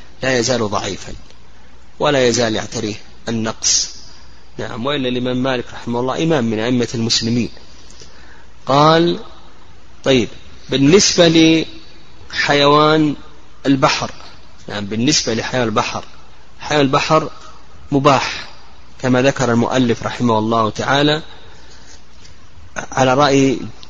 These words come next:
جماهير العلماء رحمهم الله تعالى،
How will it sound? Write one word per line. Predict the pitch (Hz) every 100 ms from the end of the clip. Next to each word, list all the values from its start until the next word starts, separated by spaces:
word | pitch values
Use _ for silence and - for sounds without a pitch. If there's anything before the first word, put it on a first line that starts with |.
| - 101
جماهير | 131 135 131 117 160 160 156 - - 127
العلماء | 127 117 139 131 131 131 127 - -
رحمهم | 123 - 131 117 113
الله | 113 117 110 107
تعالى، | 104 117 110 104 104